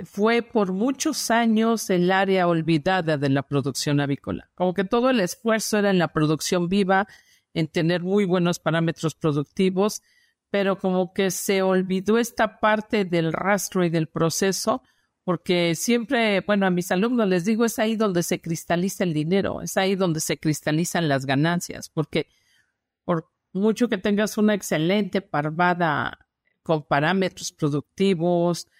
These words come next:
eh, con excelente peso, con formación de las aves y de muy buena calidad toda la parvada,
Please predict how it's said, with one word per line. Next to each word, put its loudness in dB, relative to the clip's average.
eh, 0
con -2
excelente -2
peso, -2
con -2
formación 0
de 2
las -2
aves 0
y 0
de 0
muy 2
buena 0
calidad 0
toda 0
la 0
parvada, 0